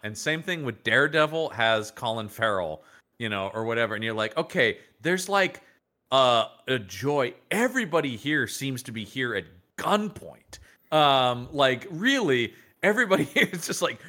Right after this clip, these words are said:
"What compromising photos or files do you have on these actors?" Because, my God, nobody wants to be in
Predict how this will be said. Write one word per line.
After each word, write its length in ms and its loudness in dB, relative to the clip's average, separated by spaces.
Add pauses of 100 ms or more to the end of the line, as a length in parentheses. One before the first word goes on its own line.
(140)
"What 500 2
compromising 1000 0
photos 880 0
or 600 2
files 460 2
do 120 -14
you 80 -4
have 400 -2 (240)
on 200 0
these 320 0
actors?" 720 -2 (280)
Because, 480 0
my 380 0 (220)
God, 380 4
nobody 300 -2
wants 260 -10
to 100 -18
be 140 -16
in 80 -20